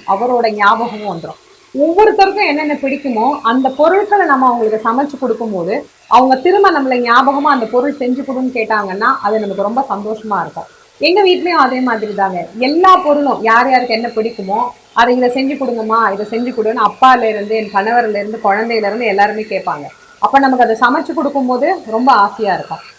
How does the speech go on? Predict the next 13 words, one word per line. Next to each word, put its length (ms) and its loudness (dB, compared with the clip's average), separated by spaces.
என் 120 -4
தம்பி 300 2
மனைவி 400 -2
வந்து 300 -2
தேங்காய் 360 2
சட்னி 240 0
ரொம்ப 220 2
நல்லா 320 4
வைப்பாங்க. 460 0
ஆஹ், 720 2
திவ்யாவோட 840 2
ஸ்பெஷல் 520 -4
வந்து 380 -4